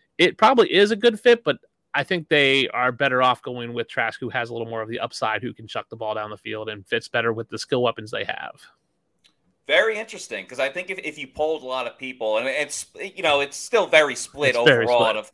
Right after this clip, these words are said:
Speaker 2: of course, in the Tampa area, you have some people that have their allegiance to the Florida Gators, so
Speaker 1: Yep.
Speaker 2: they're gonna ride with Kyle Trask. But I,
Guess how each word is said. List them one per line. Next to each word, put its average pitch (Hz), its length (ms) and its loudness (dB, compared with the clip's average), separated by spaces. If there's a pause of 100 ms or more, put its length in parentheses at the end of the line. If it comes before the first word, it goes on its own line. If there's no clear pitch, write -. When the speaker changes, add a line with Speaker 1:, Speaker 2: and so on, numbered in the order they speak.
(140)
Speaker 2:
of 131 180 -2
course, 131 440 -4 (440)
in 147 120 -8
the 139 80 -4
Tampa 147 400 2
area, 170 340 6
you 135 220 -4
have 131 180 -4
some 127 140 -14
people 123 360 -8
that 110 260 -4
have 123 260 -6
their 110 140 -4
allegiance 104 440 -14
to 113 100 -16
the 92 80 -16
Florida 98 380 -6
Gators, 107 460 -4
so 92 280 -4
Speaker 1:
Yep. 135 120 0 (220)
Speaker 2:
they're 131 100 -4
gonna 117 120 -4
ride 117 280 0
with - 120 -20
Kyle 104 280 -4
Trask. 123 440 -6
But 127 120 -2
I, 131 180 -8